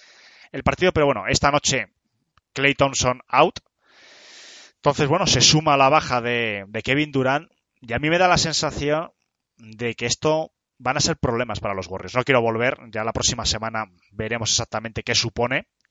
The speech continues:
Ya tendremos dos partidos más jugados de, de las finales, pero yo creo que son problemas muy serios para, para los Warriors.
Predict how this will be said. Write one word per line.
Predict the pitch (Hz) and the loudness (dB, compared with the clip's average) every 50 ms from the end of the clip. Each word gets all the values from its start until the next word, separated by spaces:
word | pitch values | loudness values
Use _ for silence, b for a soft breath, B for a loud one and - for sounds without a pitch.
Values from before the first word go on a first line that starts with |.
| _ - | _ -12
Ya | 113 110 | -12 -8
tendremos | - 113 113 107 110 107 113 104 - | -8 -8 -8 -8 -8 -6 -6 -6 -4
dos | 123 117 - | -4 -4 -2
partidos | - 113 110 - - 117 113 107 101 113 | -4 -6 -6 -4 -6 -6 -6 -6 -6 -6
más | 117 101 | -8 -8
jugados | - - 113 107 120 123 135 120 | -6 -8 -4 -4 -2 -2 -2 -4
de, | 120 120 117 110 110 110 - | -4 -4 -4 -4 -6 -8 -10
de | 123 117 120 113 | -12 -8 -6 -6
las | 117 117 - | -6 -6 -6
finales, | 120 113 117 117 135 143 143 - b b b b b b b b b b b b b b - | -8 -6 -6 -4 -4 -4 -6 -8 b b b b b b b b b b b b b b -6
pero | - 113 107 | -4 -2 0
yo | 110 120 | 0 0
creo | 131 135 | 2 2
que | 131 - | 2 2
son | - 131 127 | 0 0 0
problemas | - 131 127 127 127 139 139 135 - - _ _ | 0 -2 0 0 0 -2 -2 -2 -4 -6 _ _
muy | 135 127 127 135 127 | -16 -8 -4 -2 0
serios | - - 127 120 131 131 - - | 0 2 0 0 0 -2 -4 -4
para, | - 110 101 95 92 90 85 82 80 82 _ - | -6 -8 -6 -8 -8 -10 _ _ _ _ _ -10
para | - 104 | -8 -6
los | 101 107 101 | -6 -6 -4
Warriors. | 110 117 - - 78 76 - - | -4 -6 -6 -6 -10 -10 -10 -10